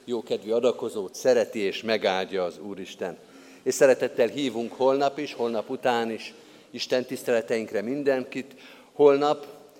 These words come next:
karácsony első napján úrvacsorás istentiszteleteket tartunk itt a templomban kilenckor, tizenegykor és délután öt órakor,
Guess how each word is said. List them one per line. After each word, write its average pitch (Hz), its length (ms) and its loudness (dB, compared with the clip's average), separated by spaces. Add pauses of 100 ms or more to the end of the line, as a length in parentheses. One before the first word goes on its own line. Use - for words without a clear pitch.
(460)
karácsony 127 520 4
első 123 440 0
napján 131 640 0
úrvacsorás 123 600 2
istentiszteleteket 123 960 0
tartunk 120 420 0
itt 131 160 -4
a 110 100 0
templomban 123 680 -2
kilenckor, 127 600 -2
tizenegykor 117 600 -6
és 107 160 -8
délután 113 600 -4
öt 113 160 -6
órakor, 135 680 0